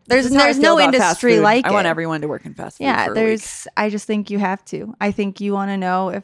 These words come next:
Speaker 1: some, you wanna, you wanna know somebody's true colors.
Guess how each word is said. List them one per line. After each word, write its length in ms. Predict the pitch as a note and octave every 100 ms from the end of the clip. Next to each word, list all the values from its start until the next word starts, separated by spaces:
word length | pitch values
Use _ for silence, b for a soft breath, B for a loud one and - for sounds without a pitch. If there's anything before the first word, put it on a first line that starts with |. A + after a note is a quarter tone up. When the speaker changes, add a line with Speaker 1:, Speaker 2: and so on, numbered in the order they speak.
| _
Speaker 1:
some, 240 | - F#3 -
you 160 | G#3
wanna, 240 | G#3 A3+ A3
you 160 | - B3
wanna 220 | D#4+ D4+
know 360 | A#3 A3+ A3+ G3 _
somebody's 480 | - A3+ G#3+ G3+ F#3
true 180 | - G3
colors. 420 | G3 G3+ G3+ G#3